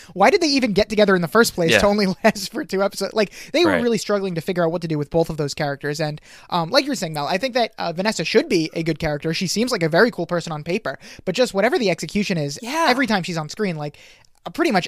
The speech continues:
Speaker 1: everyone that we've had on is just rolling their eyes and, and not appreciating what she brings to the table. So I, I know maybe you've walked back a little that Vanessa might not be your absolute favorite. If you had to pick who,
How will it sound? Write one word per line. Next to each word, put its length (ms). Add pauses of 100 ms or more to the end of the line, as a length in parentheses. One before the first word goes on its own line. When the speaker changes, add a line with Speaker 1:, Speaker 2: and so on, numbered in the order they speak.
Speaker 1:
everyone 520
that 180
we've 140
had 160
on 160
is 80
just 160
rolling 260
their 160
eyes 320
and, 160 (260)
and 200
not 160
appreciating 420
what 140
she 80
brings 180
to 80
the 60
table. 280
So 220 (240)
I, 120 (180)
I 100
know 100
maybe 220
you've 200
walked 260
back 180
a 60
little 180
that 160
Vanessa 300
might 240
not 180
be 60
your 200
absolute 460
favorite. 300
If 80
you 80
had 160
to 80
pick 260
who, 260